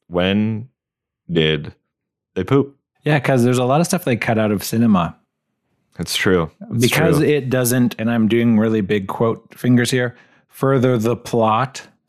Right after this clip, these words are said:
Speaker 1: Yeah,
Speaker 2: You know
Speaker 1: which
Speaker 2: what I
Speaker 1: is,
Speaker 2: mean?
Speaker 1: we all know that isn't true. Whatever, you know? So, so, so happy hunting as you, uh, you look for the turlet scenes in your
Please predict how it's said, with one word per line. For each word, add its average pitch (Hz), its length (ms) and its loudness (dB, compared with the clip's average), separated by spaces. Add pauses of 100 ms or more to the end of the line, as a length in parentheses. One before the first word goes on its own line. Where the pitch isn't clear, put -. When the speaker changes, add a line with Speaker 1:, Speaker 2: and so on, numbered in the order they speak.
Speaker 1:
Yeah, 87 440 2
Speaker 2:
You 131 100 2
know 131 60 6
Speaker 1:
which 131 140 4
Speaker 2:
what 131 40 6
I 135 80 4
Speaker 1:
is, 143 200 2
Speaker 2:
mean? - 80 -18
Speaker 1:
we 113 160 2
all 120 180 4
know 95 180 4
that 76 180 0
isn't 71 280 -8
true. - 340 -10 (340)
Whatever, 90 560 0 (140)
you 90 160 -2
know? 90 300 -2
So, 104 280 2
so, 101 360 -2
so - 140 -2
happy 113 360 -2
hunting 98 500 -4
as 78 240 -6
you, 80 280 -2
uh, 73 360 -2
you 82 160 0
look 87 200 -2
for - 180 -4
the 82 120 0
turlet 87 380 -2
scenes 71 380 -4
in 73 160 -4
your 71 480 -4